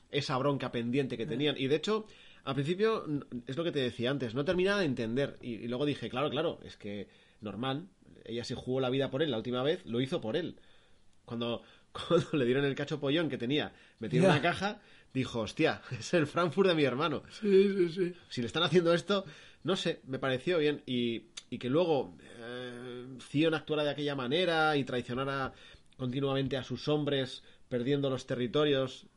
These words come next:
Speaker 1: de las Islas del Hierro, pues, que tenían en el continente, pues sí, me parece... Hostia, se nota un poco que, que, que me mola las Islas
Speaker 2: Sí,
Speaker 1: del Hierro,
Speaker 2: sí,
Speaker 1: ¿eh?
Speaker 2: sí.
Speaker 1: Sí.
Speaker 2: Hombre, ya sabemos que ese rollo pirata te, te encanta. Y luego está muy guay que,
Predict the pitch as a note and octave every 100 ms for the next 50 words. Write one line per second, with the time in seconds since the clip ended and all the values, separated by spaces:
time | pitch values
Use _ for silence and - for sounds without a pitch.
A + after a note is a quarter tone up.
0 | - - B2 A#2+ A2 C3+ C#3+ C3+ B2+ C#3+
1 | E3+ E3 F3 E3+ A2+ G#2+ G#2+ - - -
2 | - - - - A#2+ B2+ C3 C3+ C3+ C3+
3 | C3+ C#3 C#3+ D#3+ B2+ - - C3+ A2+ A#2
4 | A#2 B2 A2 G2+ - - _ - A#2+ A#2
5 | B2+ D#3 D#3 F#3 D3 B2+ A2+ - G#2 D2+
6 | G2 G#2+ G#2+ D3+ B2 G2 G#2+ G#2+ F3 F3
7 | F3 D#3+ D#3 D3+ D#3 - - - D#3+ E3+
8 | E3 E3 D#3 E3 D#3+ D3+ D#3 D#3+ D#3 D3
9 | D3+ D3+ D#3 D#3 D3+ D3+ D3 D3 D3 E3
10 | D3+ B2+ - - F#3 F#3+ G#3+ A3 A3+ A3
11 | A3+ A3+ F#3 D#3+